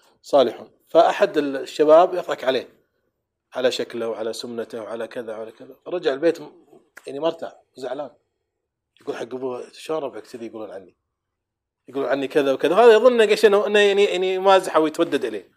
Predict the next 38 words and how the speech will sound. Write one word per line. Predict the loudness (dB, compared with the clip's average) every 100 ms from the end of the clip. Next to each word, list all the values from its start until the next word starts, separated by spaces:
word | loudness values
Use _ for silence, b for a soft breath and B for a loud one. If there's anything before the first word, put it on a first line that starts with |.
| _ _ _ 0
وهذاك | 4 6
ينتقصه | 6 6 2 0 -12
في | -10 -2
شكله، | -2 0 2 0
في | -2
كذا، | -4 -2 -2
في | -4 -4
كلامه، | -2 -2 -4 -8 b b b
في | -4
طريقة | 2 2 2
كلامه. | 2 4 4 4 0 -8 _ _ _ _
فما | 4 6
استطاع | 6 6 6 6
الإنسان، | 2 -4 6 8 8 2 -8 _ _
وإذا | 2 2 6 6 6 2 -2
فتح | 0 2 2
باب | 2 2
المزاح | -2 0 2 2 -2 b b b -2
اعلم | 0 2 0
أن | 0
عاقبته | -2 0 0 0 -4
إلى، | 2 6 8 6 0 -12 _ _ _ 2
إلى، | 2 4
إلى، | -2 -6 -2
إلى | -2 -2
افتراق. | -8 -2 0 0 -4 -20 _ _ 4
هذه | 4 4
حالات | 4 6 4
كثيرة | -2 0 0
قد | 0 -4
تعلمونها، | -4 -4 -6 -8 -8
وأنا | -6 -8
أعلم | -8
حالات | -2 0 0 -4 b b b b
كثيرة | 0 6 6 6
من | 0
الأخوة | -4 4 6
وغيرهم | 6 0 -2 -6